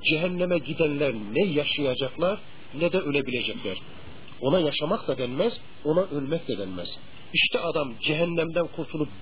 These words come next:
cennete gittiği için hayatiyet hakkını kazanmıştır. Demek ki öldüren kişi için hayat vardır. Sonra geride kalanlar için hayat vardır.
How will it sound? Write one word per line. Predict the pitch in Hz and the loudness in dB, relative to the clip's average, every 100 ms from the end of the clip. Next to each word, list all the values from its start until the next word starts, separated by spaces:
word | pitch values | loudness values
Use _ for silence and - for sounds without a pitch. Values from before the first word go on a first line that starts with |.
| - | 2
cennete | 156 175 180 220 | 4 4 2 2
gittiği | 147 - - 131 | 0 -4 -4 -2
için | - 233 247 - - - - - | 2 2 2 -4 -10 -10 -10 -8
hayatiyet | - 139 160 - 220 185 | -2 2 2 2 0 0
hakkını | 156 151 135 | -2 0 0
kazanmıştır. | 127 117 113 107 - 214 - - - - - - | 2 2 2 0 2 2 2 -4 -12 -12 -4 0
Demek | 139 240 | 2 2
ki | - 240 247 - - - - - - - | 0 -4 -4 -10 -12 -12 -12 -12 -8 2
öldüren | 185 202 185 240 247 | 4 4 4 4 4
kişi | - 208 269 | 0 0 2
için | 233 - 165 104 - - - - - | 2 2 -4 -6 -10 -10 -10 -10 -10
hayat | - 131 123 - | -4 0 0 0
vardır. | 113 107 101 95 - - - - - - | 0 0 0 0 0 -4 -10 -10 -8 0
Sonra | - 262 220 - - - - - - | 4 4 4 2 -2 -6 -10 -8 0
geride | 175 208 240 254 - | 2 2 2 0 -2
kalanlar | 185 202 208 240 | -2 0 2 2
için | 233 233 | 2 0
hayat | 180 156 - | 2 2 2
vardır. | 120 101 101 | -4 -4 -6